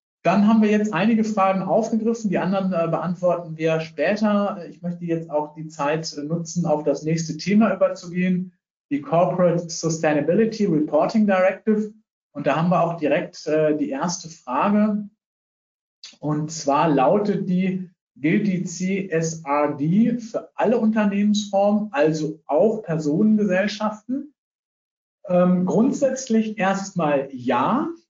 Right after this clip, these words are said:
aber wir gehen davon aus, dass der deutsche Gesetzgeber im, äh, Bereich der, äh, Personen, äh, Handelsgesellschaften und Personengesellschaften hier für Personengesellschafter, die nur einen Vollhafter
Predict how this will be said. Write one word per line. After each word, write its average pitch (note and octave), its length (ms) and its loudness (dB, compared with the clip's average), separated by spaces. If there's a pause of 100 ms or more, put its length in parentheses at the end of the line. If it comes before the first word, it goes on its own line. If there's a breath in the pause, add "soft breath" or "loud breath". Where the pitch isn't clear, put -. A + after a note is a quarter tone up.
(140)
aber G3+ 320 2
wir F3+ 80 0
gehen F#3+ 260 2
davon E3 360 0
aus, F3 320 0
dass F#3 180 -2
der D#3 360 0
deutsche F#3 360 -8
Gesetzgeber G#3 960 -2 (220)
im, E3+ 380 -2
äh, - 20 -10
Bereich D3+ 840 0
der, C#3+ 460 0 (300)
äh, C4+ 40 -14 (380)
Personen, D3+ 840 0
äh, A#2+ 60 -18
Handelsgesellschaften C3+ 1200 -2
und - 120 -16
Personengesellschaften D3+ 1400 0 (360)
hier G#3+ 180 4
für G#3 140 2
Personengesellschafter, F3 1080 2
die D3+ 120 0
nur A3+ 420 4
einen A3 220 4
Vollhafter G#3 920 0